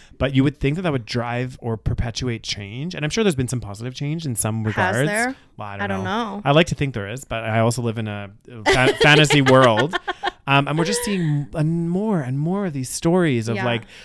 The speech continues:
Speaker 1: this kind of stuff. And it's just so, oh, guys,
Speaker 2: Yeah.
Speaker 1: like,
Speaker 2: Let's get our shit together.
Speaker 1: I know. I know. I mean, oh,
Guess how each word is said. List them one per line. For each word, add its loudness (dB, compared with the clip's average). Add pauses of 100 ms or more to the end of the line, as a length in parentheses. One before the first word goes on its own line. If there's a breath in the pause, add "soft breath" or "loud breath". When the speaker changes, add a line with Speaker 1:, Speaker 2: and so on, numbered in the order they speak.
(140)
Speaker 1:
this 2
kind -2
of 0
stuff. -6
And -4
it's -6
just -8 (120)
so, -6 (560 soft breath)
oh, 2 (120)
guys, -2
Speaker 2:
Yeah. -8
Speaker 1:
like, 0 (280 soft breath)
Speaker 2:
Let's -8
get -4
our -4
shit -12
together. -14 (280)
Speaker 1:
I 2
know. 2
I -2
know. -2
I -2
mean, 0 (100)
oh, -6